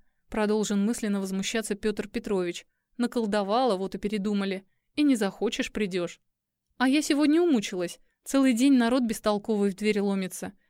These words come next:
и всем привороты да любовь подавай», махнула рукой Рада. Шурыгин покраснел, поперхнулся печеньем и закашлял.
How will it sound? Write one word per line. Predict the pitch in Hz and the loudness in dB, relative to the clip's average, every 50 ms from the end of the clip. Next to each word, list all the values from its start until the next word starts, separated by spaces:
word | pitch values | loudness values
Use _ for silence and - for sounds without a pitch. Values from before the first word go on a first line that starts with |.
| _ _ | _ _
и | - 226 | -4 -4
всем | 202 - - 226 214 | -2 0 0 0 2
привороты | 214 220 202 208 208 196 202 285 285 - 226 | 2 0 2 2 0 2 0 0 0 -2 -2
да | 180 196 | -2 0
любовь | 190 190 185 185 226 294 294 | -2 -2 -2 -2 -2 -4 -2
подавай», | - - 233 254 247 240 233 240 226 220 226 _ _ _ _ _ _ | -2 -4 -2 0 0 0 0 0 -2 -2 -6 _ _ _ _ _ _
махнула | _ 214 214 196 - 196 190 190 226 247 233 | _ -6 -6 -4 -4 -4 -4 -2 -2 -2 -2
рукой | 196 175 - - 185 185 | -4 -4 -6 -4 -4 -2
Рада. | 180 175 175 170 165 - - - _ _ _ _ _ _ _ _ | -2 -2 -4 -4 -4 -6 -8 -10 _ _ _ _ _ _ _ _
Шурыгин | _ - - 262 302 349 330 359 349 311 | _ -2 0 4 4 4 4 4 0 0
покраснел, | - 285 - - 269 254 - - 214 196 190 180 175 - _ _ _ | -2 -4 0 0 0 0 0 -2 -2 -2 -2 -4 -8 -12 _ _ _
поперхнулся | _ 226 202 - 233 - - 262 277 277 - - | _ -4 0 0 0 4 4 4 4 4 2 -2
печеньем | 233 - 240 226 - - - 277 302 302 294 285 277 | -4 -4 -4 -4 -2 2 4 4 4 6 4 4 2
и | 240 | 2
закашлял. | 208 226 214 208 - 214 196 180 - - - 175 180 - | 2 -2 -4 -4 -4 -4 -4 -4 -4 -6 -8 -10 -10 -10